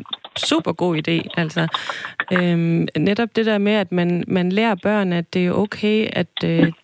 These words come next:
at tale om, hvordan man har det. Øhm, få et sprog for det. Øhm, men jeg synes, når vi taler om folkeskolen, så har vi et helt, øh, strukturelt problem, øh, i, at der simpelthen ikke er nok ressourcer i folkeskolen. Og jeg tænker også, at det er,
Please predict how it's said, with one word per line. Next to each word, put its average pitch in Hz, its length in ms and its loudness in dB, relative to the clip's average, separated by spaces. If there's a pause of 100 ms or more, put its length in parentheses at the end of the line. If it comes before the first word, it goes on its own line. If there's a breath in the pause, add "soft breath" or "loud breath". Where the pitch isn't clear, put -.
(100)
at 185 100 0
tale 247 400 2
om, 190 140 2
hvordan 180 380 0
man 196 220 2
har 226 280 0
det. 175 260 0 (480 loud breath)
Øhm, 180 280 4
få 240 240 0
et 214 100 -2
sprog 247 480 -2
for 196 200 -2
det. 180 200 -4 (240)
Øhm, 180 300 2 (140)
men 196 200 2
jeg 196 100 0
synes, 247 240 0
når 214 80 2
vi 190 100 2
taler 220 300 0
om 185 120 0
folkeskolen, 185 720 0
så 196 140 -4
har 220 180 0
vi 180 100 0
et 170 80 -4
helt, 196 320 0 (640 loud breath)
øh, 175 180 0
strukturelt - 800 -4
problem, 170 680 0 (120)
øh, 165 360 2
i, 208 180 2
at 175 200 -2
der 175 80 0
simpelthen 202 280 2
ikke 208 120 0
er 190 40 2
nok 180 300 -2
ressourcer 208 640 0
i 165 80 -2
folkeskolen. 160 760 -2
Og 165 80 2
jeg 196 120 0
tænker 208 300 0
også, 180 280 0
at - 100 -12
det 190 200 2
er, 165 200 0